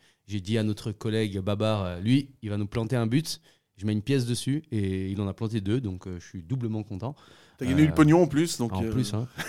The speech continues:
Speaker 1: Non, mais c'est, c'est, c'est super, il rentre, il fait, il fait la dé-, il fait la dé-, la, la différence, excuse-moi. Euh, il marque les pénaltys, qui n'est pas toujours évident du côté de Servette, hein, on dirait. Euh,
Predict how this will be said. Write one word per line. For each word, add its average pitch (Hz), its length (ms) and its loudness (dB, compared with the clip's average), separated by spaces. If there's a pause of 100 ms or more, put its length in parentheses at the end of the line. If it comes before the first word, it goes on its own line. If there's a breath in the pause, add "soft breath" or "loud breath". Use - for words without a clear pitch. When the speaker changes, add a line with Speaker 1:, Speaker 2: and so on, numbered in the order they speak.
(140)
Speaker 1:
Non, 98 180 0
mais 90 140 -2
c'est, 90 340 -6
c'est, 87 240 -10
c'est 104 180 -6
super, 151 380 -2
il 104 140 0
rentre, 123 340 4
il 104 80 -4
fait, 104 340 -2
il 104 60 -4
fait 104 160 -6
la 101 80 -2
dé-, 104 260 -6
il 110 120 -8
fait 95 400 -6 (500)
la 101 160 -4
dé-, 98 200 -2
la, 92 420 -2
la 92 80 -6
différence, 131 560 2
excuse-moi. 117 460 -8 (580 soft breath)
Euh, 90 220 0
il 90 80 0
marque 120 300 4
les 117 100 4
pénaltys, 117 480 4
qui 101 280 0
n'est 101 120 2
pas 127 120 2
toujours 123 220 6
évident 139 260 10
du 143 120 6
côté 117 160 -2
de - 60 -4
Servette, 156 420 2
hein, 156 40 2
on 151 100 0
dirait. 117 200 0 (400 loud breath)
Euh, 98 60 -4